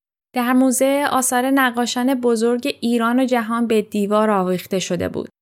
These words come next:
اما هیچ یک از آثار ایران رو به نمایش نگذاشته بودند. این اتفاق قلب ایران رو آزرد. کارهای ایران در کشورهای بزرگ دنیا به نمایش گذاشته می‌شد.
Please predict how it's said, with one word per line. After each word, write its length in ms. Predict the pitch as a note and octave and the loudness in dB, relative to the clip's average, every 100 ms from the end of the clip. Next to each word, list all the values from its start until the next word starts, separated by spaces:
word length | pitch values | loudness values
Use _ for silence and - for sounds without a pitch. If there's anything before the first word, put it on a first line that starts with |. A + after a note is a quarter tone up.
| _ _ _ - | _ _ _ -2
اما 240 | A3+ A#3 | 0 0
هیچ 420 | A3+ - C4+ C4 | -2 -2 -2 -2
یک 160 | A3+ A3 | -4 -2
از 180 | A3 A3 | -4 -2
آثار 360 | G#3 G3 G#3+ A3 | -4 -2 -2 0
ایران 300 | G#3+ G3+ F#3+ | -2 -2 -2
رو 80 | |
به 140 | F#3+ F#3+ | -2 -2
نمایش 540 | F#3+ F#3+ F#3+ F#3+ - | -2 -2 -2 -4 -4
نگذاشته 560 | G3 F3+ F3 E3+ - E3+ | -4 -4 -4 -8 -6 -8
بودند. 420 | E3 E3+ F3 G#3+ _ _ _ _ | -6 -6 -8 -10 _ _ _ _
این 160 | C#4 C4+ | 2 2
اتفاق 600 | C4 B3+ - B3 B3+ C4 | 0 -4 0 2 2 0
قلب 260 | B3 A#3+ | 0 2
ایران 360 | A#3 A3+ A3 G#3+ | 2 2 2 2
رو 80 | A3 | 0
آزرد. 680 | - F#3+ F3 F3 E3 F#3+ _ _ _ _ | 0 0 0 0 -2 -6 _ _ _ _
کارهای 480 | - A#3 A3 A#3 A#3+ | 0 0 2 2 0
ایران 480 | - A3+ A3 A3+ A#3 | 2 2 2 2 2
در 160 | A#3 A3 | 2 2
کشورهای 640 | A3 A3 A3 G#3+ G#3+ A3+ | 0 -4 -2 -2 0 0
بزرگ 480 | A3 G#3+ G#3 G#3+ A3+ | 2 2 2 0 0
دنیا 360 | A3 G#3+ G#3+ | 0 0 0
به 140 | G#3+ G#3+ | 0 0
نمایش 580 | G#3 G3+ G3 F#3+ G3+ - | 0 -2 -2 0 -2 -2
گذاشته 460 | F#3 F3 F3 F3+ | -2 -2 -2 -4
می‌شد. 340 | E3+ E3+ F#2 | -4 -4 -8